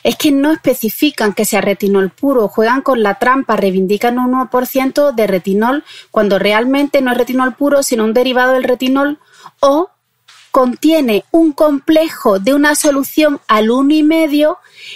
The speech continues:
que lleva retinol con otro ingrediente pro-retinol. Ahora se ha puesto de moda los retinol-like o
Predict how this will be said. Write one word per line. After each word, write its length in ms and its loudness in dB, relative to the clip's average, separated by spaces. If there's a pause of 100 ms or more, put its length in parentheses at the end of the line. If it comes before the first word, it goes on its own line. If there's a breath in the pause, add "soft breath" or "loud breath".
(120)
que 160 2
lleva 240 2
retinol 560 0 (260)
con 220 2
otro 220 0
ingrediente 680 0 (140)
pro-retinol. 920 0 (100)
Ahora 220 2
se 100 0
ha 60 0
puesto 320 0
de 100 2
moda 400 -2 (220 loud breath)
los 340 0
retinol-like 1200 -2 (300 loud breath)
o 260 2